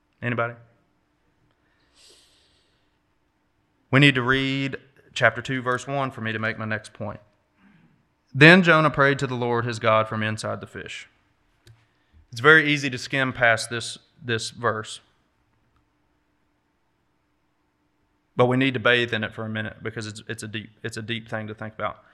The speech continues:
Let's recap what we know so far. God told Jonah to preach to the Ninevites. Jonah ran from God on a boat bound for Spain, Tarshish. God sent a storm to get Jonah's attention and to draw lost people closer to himself.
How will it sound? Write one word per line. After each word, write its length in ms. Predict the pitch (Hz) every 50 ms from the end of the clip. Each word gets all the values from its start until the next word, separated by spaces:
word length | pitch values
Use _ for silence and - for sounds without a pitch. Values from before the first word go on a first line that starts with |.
| _ _ -
Let's 160 | 131 131 -
recap 420 | - 156 160 156 - 156 143 -
what 120 | - 127 98
we 80 | 131
know 140 | 127 123 120
so 180 | 117 - 123 110
far. 300 | - 113 104 101 101 - - - - - - -
God 260 | - 127 131 151 147
told 260 | 160 165 165 165 151 143
Jonah 300 | 151 147 151 151 147 120
to 80 | 123
preach 320 | - - 151 147 143 - -
to 100 | 147 135
the 80 | 131
Ninevites. 600 | 127 131 123 113 107 110 107 87 - - - - _ _ _ _ _ _ _ _ _ _ _ _ _ _ _ _ _ _ _ _ _ _ _ _ _ -
Jonah 320 | - 127 139 147 160 160 151
ran 280 | 139 143 143 147 147
from 180 | 143 139 127 113
God 340 | 117 113 113 117 117 113 113 113 - - _ _ -
on 120 | 131 127
a 40 | 127
boat 280 | 113 120 123 131 131 -
bound 260 | 123 120 120 120 117
for 80 | 131 120
Spain, 460 | - - - 131 120 110 107 104 107 - _ _ _ _ _ -
Tarshish. 480 | - 123 117 - - - - - - - _ _ _ _ _ _ _ _ _ _ _ _ _ -
God 240 | - 123 123 139 139
sent 220 | - - 170 123 151
a 40 |
storm 440 | 147 - - 151 143 139 139 135 135
to 100 | - 123
get 160 | 113 131 120
Jonah's 320 | 120 123 127 131 135 131 131
attention 460 | 123 - - 120 113 110 120 117 104
and 100 | 110 110
to 60 | 113
draw 320 | 107 107 113 110 113 120 123
lost 400 | 120 113 113 120 123 123 - -
people 260 | 127 113 - 110 107
closer 380 | - - 123 120 117 - 127
to 160 | 117 - - 117
himself. 560 | 110 110 - - 113 107 104 110 - _